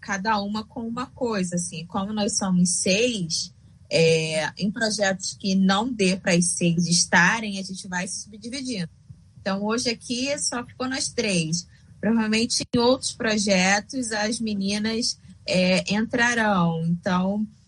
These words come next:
é, é pareamento de agenda, sabe? Mas é, é meio complicado, assim, até nas gravações dos vídeos. Porque assim, né, gente? É mulher preta, a gente faz tudo.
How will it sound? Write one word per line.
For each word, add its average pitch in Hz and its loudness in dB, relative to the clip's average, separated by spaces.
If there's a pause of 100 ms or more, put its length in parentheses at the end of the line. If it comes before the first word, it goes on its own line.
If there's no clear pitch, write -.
(320)
é, 185 2 (540)
é 202 6
pareamento 254 0
de 269 -4
agenda, 247 0
sabe? 175 0
Mas 175 4
é, 180 2
é 190 2
meio 196 4
complicado, 233 2
assim, 185 -4
até 196 -4 (500)
nas 196 -2
gravações 202 -2
dos 214 -6
vídeos. 185 0
Porque - -4
assim, 339 0
né, 196 4
gente? 175 2
É 190 2
mulher 208 0
preta, 214 0
a - 2
gente 185 -2
faz 180 0
tudo. 208 -6